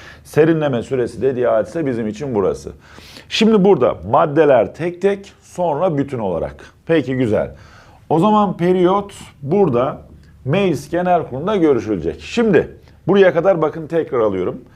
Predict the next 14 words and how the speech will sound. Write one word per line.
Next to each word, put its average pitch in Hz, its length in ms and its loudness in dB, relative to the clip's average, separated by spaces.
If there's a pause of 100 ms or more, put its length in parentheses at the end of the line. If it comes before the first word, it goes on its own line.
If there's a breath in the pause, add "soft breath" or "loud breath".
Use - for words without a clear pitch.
(400 soft breath)
İki 156 260 -4
yüz 175 240 2
vekil 131 340 2
dedi 165 200 2
ki 143 160 -6
biz 160 200 -2
anayasanın 165 680 -2
değiştirilmesini 131 760 -6
istiyoruz. - 580 -10 (960 soft breath)
Konu 196 240 4
Meclis 151 400 0
Başkanlık 135 600 -2
Divanı'na 98 520 -2
verildi. 147 460 0